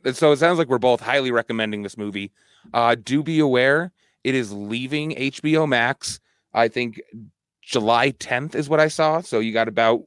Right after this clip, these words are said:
ten more days. However, once it completes its theater run, it'll be back on H B O Max within a few months, I'm sure. So get in your viewing, watch it now, make sure you're one of the first that gets to see it,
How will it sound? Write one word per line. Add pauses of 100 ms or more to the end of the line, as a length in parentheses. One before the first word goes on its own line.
(140)
ten
more
days. (380)
However, (220)
once
it
completes
its
theater
run, (320)
it'll
be
back
on
H
B
O
Max
within
a
few
months,
I'm
sure. (420)
So (300)
get
in
your
viewing, (340)
watch
it
now,
make
sure
you're
one
of
the
first
that
gets
to
see
it,